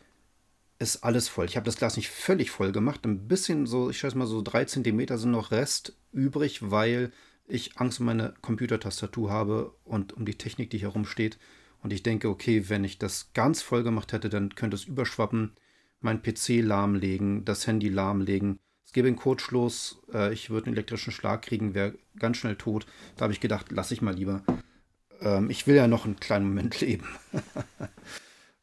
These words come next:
Ja, aber das ist der Unterschied. Ja, so ein halb volles Glas und wenn's noch weniger wäre, dann wär's halt noch weniger, aber das ist nicht die Fülle.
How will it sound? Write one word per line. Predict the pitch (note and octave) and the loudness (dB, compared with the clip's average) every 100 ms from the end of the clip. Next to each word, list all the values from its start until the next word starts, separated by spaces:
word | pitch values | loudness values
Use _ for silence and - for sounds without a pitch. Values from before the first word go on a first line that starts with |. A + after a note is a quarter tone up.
| _ | _
Ja, | - C#3+ | 6 8
aber | G3+ D3 | 8 8
das | D3 | 6
ist | D#3 | 6
der | F3+ | 10
Unterschied. | G#3 A3 - G2+ F2 - - - | 12 10 8 -2 -4 -12 -8 4
Ja, | D3 | 6
so | G3+ F3 | 8 6
ein | D#3 - - _ _ _ | 2 -2 -12 _ _ _
halb | - D#3+ G3+ | 2 4 4
volles | - D#3+ F3 B2+ | 4 2 2 0
Glas | A2+ A#2+ D3 E3 | 4 6 6 4
und | C#3 | 2
wenn's | B2 C#3 D#3 | 2 0 0
noch | C#3 | 0
weniger | C#3+ C#3 B2+ | 2 4 4
wäre, | B2+ C3 | 2 2
dann | B2+ | 2
wär's | A#2 | 2
halt | A#2+ | 2
noch | A#2+ B2 | 2 2
weniger, | A#2 A2+ C3 | 2 2 0
aber | A2+ A#2+ A#2+ | 2 2 2
das | A#2+ A#2+ - | 2 0 0
ist | - | 0
nicht | D3+ G3 - | 2 2 -2
die | |
Fülle. | - - G#2+ E2 | -2 2 2 0